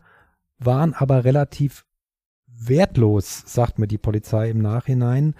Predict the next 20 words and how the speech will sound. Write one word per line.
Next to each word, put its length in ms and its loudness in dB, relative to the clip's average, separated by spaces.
Das 160 0
erklärt 380 -2
sich 180 -2
wieder 220 0
ein 100 0
bisschen 300 -2
mit 100 -4
dieser 220 0
Diskrepanz 920 -2
aus 560 -4
bravem 460 -2
Familienvater 1160 0
und 340 0
möglicherweise 840 2
oder 160 0
wahrscheinlich 500 0
ja 140 2
dem, 320 0
dem, 240 0
dem 160 0